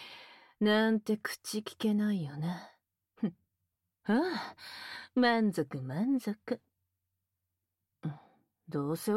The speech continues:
起きたら忘れてる？は？生意気な後輩だな。それじゃあ、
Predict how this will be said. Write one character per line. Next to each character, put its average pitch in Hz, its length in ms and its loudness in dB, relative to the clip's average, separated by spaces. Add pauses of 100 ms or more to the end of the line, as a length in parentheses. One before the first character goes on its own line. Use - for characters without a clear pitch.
(100)
起 - 100 -10
き - 20 -20
た 202 120 0
ら 139 120 -2
忘 - 280 -6
れ 165 100 0
て 190 140 -4
る？ 220 200 -2 (1080)
は？ 151 320 -2 (1300)
生 151 520 -2
意 - 80 -18
気 156 160 -4
な 143 140 -6
後 170 300 0
輩 165 200 0
だ 165 120 0
な。 170 320 -2 (1000)
そ 143 280 -6
れ 160 160 -6
じ 202 160 -10
ゃ 190 180 -10
あ、 - 20 -20